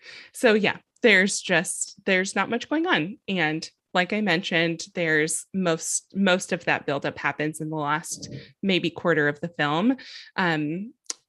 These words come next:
so I just wish there was a little more of that scattered throughout. Uh, and then last but not least,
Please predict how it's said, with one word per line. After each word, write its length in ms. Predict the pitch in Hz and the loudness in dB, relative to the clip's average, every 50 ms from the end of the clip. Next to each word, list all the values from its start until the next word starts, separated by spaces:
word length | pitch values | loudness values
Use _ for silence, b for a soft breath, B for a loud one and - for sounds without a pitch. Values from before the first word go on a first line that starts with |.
| _ - | _ -10
so 140 | - - 220 | -2 2 2
I 80 | 175 165 | 4 4
just 200 | 151 160 170 - - | 2 0 -2 -2 -2
wish 240 | 151 143 - - - | -4 -4 -4 -6 -6
there 160 | 165 151 - | -6 -6 -4
was 360 | - 120 131 - - - - _ _ _ _ _ - | -4 -6 -6 -6 -8 -12 -16 _ _ _ _ _ -8
a 60 | 180 | -8
little 200 | 160 147 - 156 | -6 -4 -4 -6
more 180 | 165 165 - 92 | -6 -4 -4 -4
of 160 | 139 170 - | -4 -4 -6
that 220 | - - - - - | -6 -8 -8 -8 -10
scattered 400 | - - 175 - - - 170 - | -10 -10 -8 -6 -6 -8 -8 -6
throughout. 500 | - 156 143 151 214 311 349 - - - B B B B B B B B B B B B - | -6 -4 0 2 2 2 2 0 -6 -16 B B B B B B B B B B B B 0
Uh, 300 | - 214 202 196 196 - - - | 2 4 4 4 4 2 0 0
and 100 | - 226 | 2 2
then 160 | 220 214 220 233 | 4 4 4 4
last 240 | 233 240 254 254 | 4 4 4 2
but 140 | - - - | 0 0 0
not 200 | 233 226 208 - | 0 0 0 0
least, 340 | 202 202 202 208 208 - - | 0 0 0 0 -2 -4 -8